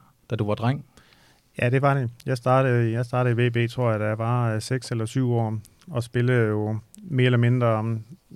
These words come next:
Speaker 2: ja, hele vej-, hele vejen igennem. Øh, var aldrig det, det helt store talent,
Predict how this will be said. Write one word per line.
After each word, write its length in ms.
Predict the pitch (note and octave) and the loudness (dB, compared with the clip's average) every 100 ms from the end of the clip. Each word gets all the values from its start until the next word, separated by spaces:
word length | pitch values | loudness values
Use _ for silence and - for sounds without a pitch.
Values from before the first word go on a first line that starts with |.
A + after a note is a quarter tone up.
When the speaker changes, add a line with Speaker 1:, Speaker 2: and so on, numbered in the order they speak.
| - C#3+ | -14 -6
Speaker 2:
ja, 160 | G#2 - | -6 -2
hele 240 | C#3+ C3+ | 0 0
vej-, 100 | B2+ | 2
hele 220 | B2+ C#3 | 0 2
vejen 180 | C3 B2+ | 2 2
igennem. 480 | A2+ C3+ C#3+ A2 G#2 - C3 | 2 2 2 -2 -6 -10 -6
Øh, 420 | A#2 A2 G#2+ G#2+ - - - - - - - | -4 -2 -2 -4 -10 -20 -20 -20 -20 -18 -2
var 80 | A2+ | 2
aldrig 280 | A2+ D3+ C3 | 4 4 2
det, 320 | B2+ A#2 G#2+ | 2 2 2
det 140 | A#2 | 0
helt 220 | A2 C#3+ A2+ | 2 0 -2
store 260 | C3+ C3+ | -2 0
talent, 580 | C3 B2 C3 D3 - | 0 2 2 0 -4